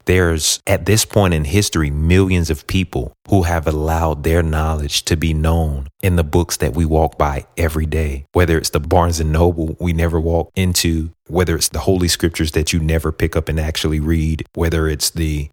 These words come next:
magazines you walk past in the grocery store and things like that all the time. It's not that the knowledge or information is not there. Of course, knowledge is when it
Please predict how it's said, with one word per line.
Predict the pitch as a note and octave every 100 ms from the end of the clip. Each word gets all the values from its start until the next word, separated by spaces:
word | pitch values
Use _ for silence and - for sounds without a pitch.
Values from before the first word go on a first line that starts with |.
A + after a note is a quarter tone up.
| _
magazines | E2+ F2+ E2+ D2 E2 F2 F2+ F2+ - - -
you | F2
walk | E2+ F2 E2+
past | - E2+ E2+ -
in | D#2
the | D2+
grocery | D#2+ E2 -
store | D#2+ - D#2 D#2+ D#2
and | C#2+ C2+ _
things | F#2 F2+ E2
like | D#2+
that | D#2+ D2+ - F2
all | E2+
the | F2 F2
time. | - F#2+ F#2 C2 - _ _ _ _
It's | - F#2
not | F#2+ F#2 -
that | E2+
the | E2+
knowledge | D#2+ D#2+ E2+ D#2+ D#2+
or | D#2+ D#2
information | F2 - E2 E2 E2 D#2+
is | D2
not | - D#2 D2 - C2
there. | E2 E2+ D2 - _ _ _
Of | -
course, | - F#2 -
knowledge | E2+ F2 F2 E2
is | D#2+
when |
it | D#2+